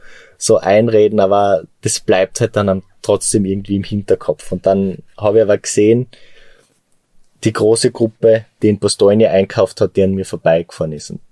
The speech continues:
hab ich nicht gewusst genau, wie viel das sind und hab dann auch nicht mehr weiter drüber nachgedacht und hab gedacht,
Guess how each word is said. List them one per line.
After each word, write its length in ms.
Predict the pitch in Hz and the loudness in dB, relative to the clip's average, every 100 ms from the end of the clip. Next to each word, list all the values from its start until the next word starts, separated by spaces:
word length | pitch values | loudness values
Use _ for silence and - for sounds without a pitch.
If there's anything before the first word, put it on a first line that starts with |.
| - | -10
hab 200 | 85 92 | -6 -2
ich 60 | |
nicht 300 | 98 92 _ | -2 -2 _
gewusst 360 | - 107 104 - | -12 -10 -8 -4
genau, 340 | 92 90 87 | 0 2 0
wie 60 | 90 | -2
viel 200 | - 85 | -10 -10
das 200 | 80 - | -8 -2
sind 280 | 110 117 127 | 0 0 0
und 200 | 90 - | -2 -4
hab 160 | - | -6
dann 160 | - 92 | -4 -4
auch 80 | 90 | -4
nicht 200 | 87 - | -8 -4
mehr 120 | 82 | -4
weiter 240 | 80 - | -4 -6
drüber 200 | - 82 | -10 -8
nachgedacht 540 | 80 85 - 90 92 - | -6 -6 -6 -2 -2 -4
und 80 | 82 | -10
hab 80 | |
gedacht, 220 | - - | -12 -18